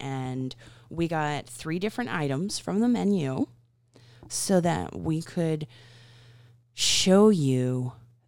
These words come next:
the killer breakfast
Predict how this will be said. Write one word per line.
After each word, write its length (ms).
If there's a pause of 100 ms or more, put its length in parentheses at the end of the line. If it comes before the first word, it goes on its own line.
(160)
the 160 (100)
killer 920
breakfast 1200